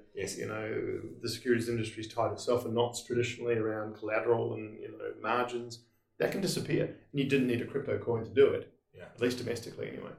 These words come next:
Speaker 1: And I think, so I think many people, many of those organisations that are calling for cryptocurrency, that, that frustration seems to me to be born out of a frustration with the legacy payment rails.
Speaker 2: Totally,
Speaker 1: And so if
Speaker 2: totally
Speaker 1: we can
Speaker 2: right.
Speaker 1: actually fix
Speaker 2: Exactly.
Speaker 1: the payment rails, then maybe we can, we can fix some other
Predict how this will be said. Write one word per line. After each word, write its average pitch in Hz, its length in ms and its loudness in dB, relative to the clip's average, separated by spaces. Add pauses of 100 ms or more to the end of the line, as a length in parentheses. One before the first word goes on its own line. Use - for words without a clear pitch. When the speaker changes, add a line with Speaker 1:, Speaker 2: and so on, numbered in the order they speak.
(100)
Speaker 1:
And 135 120 6
I 131 100 10
think, 165 220 2
so 156 140 6
I - 40 8
think 123 180 4
many 117 240 8
people, 101 400 0 (140)
many 120 180 2
of 113 80 4
those 101 200 4
organisations 95 720 -2
that 92 100 -6
are 90 40 -8
calling 101 440 -2
for 98 100 -8
cryptocurrency, 95 960 -6
that, 98 220 -2
that 120 160 0
frustration - 680 -2
seems 101 400 -6
to - 80 -20
me 92 100 -6
to 90 80 -10
be 87 120 -14 (100)
born 95 280 2
out 90 120 -4
of 90 80 -8
a - 60 -14
frustration 92 640 -8
with 87 120 -6
the 85 60 -10
legacy 87 420 -10 (100)
payment 90 300 -12
rails. - 320 -10 (260)
Speaker 2:
Totally, 120 260 6
Speaker 1:
And 101 80 4
so 98 160 4
if 98 60 2
Speaker 2:
totally 117 180 4
Speaker 1:
we 104 40 6
can 104 60 6
Speaker 2:
right. 104 80 4
Speaker 1:
actually 90 340 -4
fix 101 140 -4
Speaker 2:
Exactly. 113 240 2
Speaker 1:
the 104 60 -2
payment 95 280 -2
rails, 85 420 -4
then 90 220 -6
maybe 90 220 -4 (100)
we 85 60 -8
can, 82 180 -14 (240)
we 92 60 -12
can - 200 -18
fix - 200 -18
some - 80 -20
other 90 100 -18